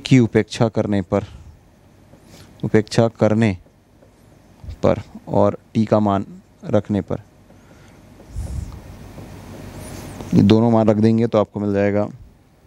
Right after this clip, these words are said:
integration sine cos theta d theta upon four plus sine square theta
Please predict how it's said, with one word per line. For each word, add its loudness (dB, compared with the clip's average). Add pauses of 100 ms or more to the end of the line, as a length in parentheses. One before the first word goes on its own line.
(2250)
integration 6
sine 2 (1000)
cos 2
theta 4
d 4
theta 2 (360)
upon 0 (1300)
four 2 (120)
plus 4 (380)
sine 0
square 0
theta 0